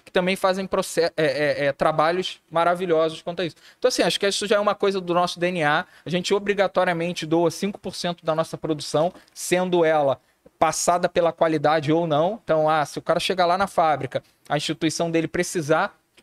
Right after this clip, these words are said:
é, do pão, ele vai sair lá com pão, igualzinho que a hamburgueria recebe, e não tem problema nenhum nisso. Então, é, e eu acho que você fazendo isso, o universo vai te trazer coisa positiva, é um ciclo.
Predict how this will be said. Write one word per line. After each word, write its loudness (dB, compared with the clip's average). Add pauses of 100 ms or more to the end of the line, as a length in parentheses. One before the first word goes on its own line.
(220)
é, 2
do 0
pão, 2
ele 2
vai 0
sair 0
lá 2
com -4
pão, 0
igualzinho 0
que -2
a 0
hamburgueria -4
recebe, -2 (220)
e -6
não -2
tem -2
problema 0
nenhum -4
nisso. -6
Então, 0 (280)
é, 2
e 2
eu 4
acho 0
que -12
você -2
fazendo -2
isso, -6 (320)
o -4
universo -2
vai 0
te -10
trazer -2
coisa -2
positiva, -2
é 2
um 0
ciclo. -4